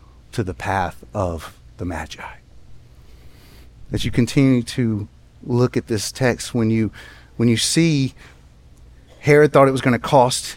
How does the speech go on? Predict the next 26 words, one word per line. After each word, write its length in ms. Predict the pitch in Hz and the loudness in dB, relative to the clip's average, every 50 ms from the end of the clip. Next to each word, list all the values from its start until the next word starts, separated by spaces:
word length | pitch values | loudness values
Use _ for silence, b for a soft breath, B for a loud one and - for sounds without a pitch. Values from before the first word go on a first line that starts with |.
| - - - | -18 -20 -2
him 420 | - 147 135 120 120 117 113 104 b b b b b b - - - - - | 2 2 4 4 4 2 2 0 b b b b b b -20 -20 -20 -2 2
everything, 560 | 143 135 127 117 127 117 - - 120 113 107 | 2 2 4 2 0 0 0 0 0 0 0
his 240 | 101 120 110 - - | 0 -2 -2 -4 -6
throne, 380 | - - 123 123 120 117 110 104 | -4 0 2 2 2 2 2 0
but 80 | 107 | 0
the 80 | - 110 | -2 -4
truth 340 | - - - 147 151 - 143 | -4 -2 -2 -2 0 0 -2
is 140 | 131 113 | -2 0
the 80 | 120 127 | 0 0
only 140 | 127 135 143 | 2 2 0
thing 140 | - 160 151 | 0 0 -2
it 120 | 135 - | -2 -4
costs 400 | - - 135 131 123 113 - - | -4 0 0 2 2 0 -2 -8
to 80 | - - | -12 -8
follow 340 | - 123 117 120 120 117 | -2 0 2 2 2 0
Jesus 460 | 113 - 107 117 117 104 117 107 - - | -2 -4 -6 -8 -6 -6 -6 -8 -8 -8
is 260 | - 135 113 104 - | -6 -6 -4 -4 -2
your 140 | - 113 104 | -2 -2 -2
old 260 | - 113 113 117 107 | 0 -2 -2 -2 -4
self 460 | - - 123 107 123 123 - - - - b b b b b b b b b b b b b b - - - - - - - - - - - - - - - - - - - - | -4 -4 -2 -2 -4 -6 -10 -14 -18 -20 b b b b b b b b b b b b b b -20 -20 -20 -20 -20 -20 -20 -20 -20 -20 -20 -20 -20 -20 -20 -20 -20 -20 -10 -8
and 100 | 107 104 | -6 -4
to 80 | 110 110 | -4 -6
become 300 | 113 - - 123 120 113 | -6 -2 0 2 2 2
a 40 | 104 | 2
new 220 | 107 113 120 117 | 2 0 0 -2
person. 540 | 110 - - 131 113 - - 143 131 135 | -2 -4 -6 -6 -6 -4 -6 -6 -8 -8